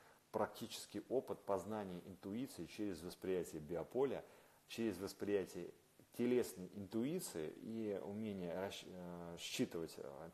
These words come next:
телесную интуицию, и таким образом телесно-образная интуиция будет развиваться. Вот такая вот техника, которая будет даваться. И это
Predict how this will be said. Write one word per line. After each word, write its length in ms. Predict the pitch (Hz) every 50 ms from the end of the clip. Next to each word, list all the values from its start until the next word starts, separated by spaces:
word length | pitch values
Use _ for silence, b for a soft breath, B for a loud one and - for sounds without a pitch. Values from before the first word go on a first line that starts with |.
| -
телесную 420 | - 104 95 98 90 - - 87 87
интуицию, 560 | 87 - 127 156 175 170 - - 85 78 85
и 40 | 87
таким 320 | - 95 87 - 107 110
образом 380 | 117 113 113 98 82 92 90 90
телесно-образная 880 | 87 101 98 104 104 - - 104 - - 131 120 92 101 95 82 85 87
интуиция 460 | 85 78 - 82 80 80 - - 87
будет 260 | 82 76 78 76 - 82
развиваться. 540 | 80 78 76 78 80 76 76 73 - - -
Вот 160 | - - -
такая 260 | - 98 - 95 98
вот 140 | 92 87 -
техника, 380 | - - 123 - - 98 - 80
которая 340 | - 80 76 - 85 80 71
будет 160 | 76 80 73
даваться. 380 | 78 80 78 76 - - - 80
И 20 |
это 200 | 87 87 - -